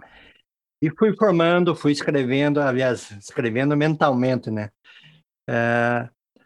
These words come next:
ao ponto de que cada vez que eu ouvia aquela mesma música, eu tentava,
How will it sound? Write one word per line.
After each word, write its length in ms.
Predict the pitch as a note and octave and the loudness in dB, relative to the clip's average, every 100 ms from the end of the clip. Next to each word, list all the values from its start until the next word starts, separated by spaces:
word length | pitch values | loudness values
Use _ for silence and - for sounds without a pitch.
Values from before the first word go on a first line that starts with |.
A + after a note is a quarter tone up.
| _ _ _ | _ _ _
ao 120 | D3 | -2
ponto 420 | D3 E3 F3 E3+ | 2 2 2 0
de 180 | D#3 F3 | 0 0
que 200 | D3+ D#3 | 0 -6
cada 300 | - F#3 F#3 | -2 2 2
vez 300 | D3+ F3 E3+ | 2 0 0
que 140 | - F3+ | -2 2
eu 80 | |
ouvia 480 | D3 A#2 D#3 D#3+ C#3+ | 2 2 2 2 0
aquela 280 | C#3+ D3 C#3+ | -2 -2 0
mesma 320 | C#3 D3 D3 | 0 0 -2
música, 340 | C3 D3+ D3 E3+ | 0 -2 0 -2
eu 200 | D#3+ D#3+ | 0 0
tentava, 680 | E3 D3 D#3 D3+ D#3+ B2 | -2 0 0 2 0 -2